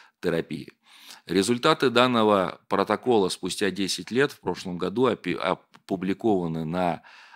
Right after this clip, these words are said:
аско. И результаты говорят о том, что предоперационная химиотерапия является не хуже.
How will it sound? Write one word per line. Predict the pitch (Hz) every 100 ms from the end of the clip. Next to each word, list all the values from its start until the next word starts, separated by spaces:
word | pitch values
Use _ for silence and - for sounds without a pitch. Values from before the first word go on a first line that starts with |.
| _
аско. | - 95 - 131 139 - _ _ - - - -
И | 120
результаты | 147 139 135 160 143
говорят | 120 117 120 143 127
о | 113
том, | 147 147
что | - 131 123 117 - - _ _ _
предоперационная | 117 131 123 110 110 101 123 113 101 90
химиотерапия | - 131 120 101 95 98 101 160 160 135 - _ _ _ _ _ _ -
является | 95 110 123 120 110 - 104
не | 127
хуже. | - 98 92 92 123